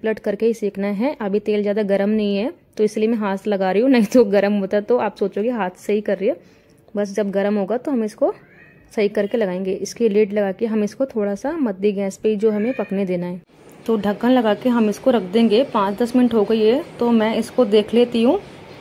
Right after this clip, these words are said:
तो देखिए, थोड़ी थोड़ी सी हमारी जो शिमला मिर्च है वो पकना स्टार्ट हो गई है।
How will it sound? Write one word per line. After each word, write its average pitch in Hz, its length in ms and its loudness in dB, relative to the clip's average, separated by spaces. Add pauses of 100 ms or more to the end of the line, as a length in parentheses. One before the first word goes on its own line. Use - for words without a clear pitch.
(360)
तो 226 80 0
देखिए, 214 320 2
थोड़ी 247 260 4
थोड़ी 247 260 2
सी 277 120 -6
हमारी 233 280 2
जो 233 140 0
शिमला 233 280 2
मिर्च 240 260 2
है 269 160 2
वो 311 120 0
पकना 226 340 0
स्टार्ट 254 400 0
हो 214 140 2
गई 240 240 2
है। 262 120 2